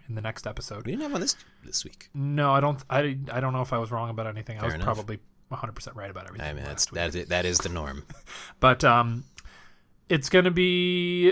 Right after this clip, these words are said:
Speaker 1: uh, creepypasta was, uh, where Slender Man, I think, started off.
Speaker 2: Okay.
Speaker 1: Creepypasta, d-, if you do know what that is.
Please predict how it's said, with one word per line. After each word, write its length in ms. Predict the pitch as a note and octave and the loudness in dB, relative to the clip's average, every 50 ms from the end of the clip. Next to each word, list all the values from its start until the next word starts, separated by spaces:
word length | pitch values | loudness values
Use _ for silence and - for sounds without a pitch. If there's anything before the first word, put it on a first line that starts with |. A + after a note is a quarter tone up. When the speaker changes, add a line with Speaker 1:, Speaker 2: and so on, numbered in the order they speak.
| - - _ | 4 2 _
Speaker 1:
uh, 200 | - D#3+ C#3 C3+ | 2 2 2 2
creepypasta 920 | C3+ - D4 E4 D#4+ C4 F#3+ B2+ D3 C3+ G#2 - - - - A2 G2+ G#2 | 2 4 4 4 4 4 4 6 6 6 4 4 -2 -6 -8 -8 -10 -6
was, 500 | G#2+ A#2+ C3 B2 A2+ A2+ A#2 - - - | -2 0 2 2 2 0 -4 -6 -6 -6
uh, 220 | - - - C3 A#2+ A#2+ | -6 -6 -6 -6 -4 -2
where 200 | C3 C3 C3 B2 | 0 0 0 2
Slender 380 | B2+ - - - D3+ C3 C3 B2 | 0 0 0 2 2 2 2 0
Man, 180 | A#2+ A#2+ A#2+ | 0 -2 -2
I 60 | A2 | -4
think, 420 | A2 - - - - - D#3 C#3+ C3 | -4 -6 -10 -8 -4 -2 -2 -2 -2
started 380 | - - - A#2 A#2 A2+ A2+ | -2 0 2 2 2 2 0
off. 420 | G2+ G2+ G2+ - - - - - - | -2 -4 -6 -8 -12 -16 -14 -8 -6
Speaker 2:
Okay. 300 | F#2+ E2+ E2+ - E2 - - _ - | -6 -6 -4 -6 -8 -10 -10 _ -6
Speaker 1:
Creepypasta, 840 | - F3 F3 E3 E3 C3+ D#3+ D3+ C#3 C3 - - C3+ B2+ B2 A#2 | -2 -2 -2 -2 0 2 4 4 4 2 0 0 0 0 0 -2
d-, 80 | B2+ C3 | -4 -6
if 140 | C3+ - - | -8 -6 -6
you 60 | C3+ | -6
do 200 | B2 B2 B2+ B2 | -4 -4 -4 -2
know 100 | A#2+ A#2+ | -2 -2
what 100 | A#2 A2+ | -2 -2
that 180 | - A#2+ A#2 A#2 | -2 -2 -2 -2
is. 300 | A2+ A#2 A2+ - - | -4 -6 -6 -10 -14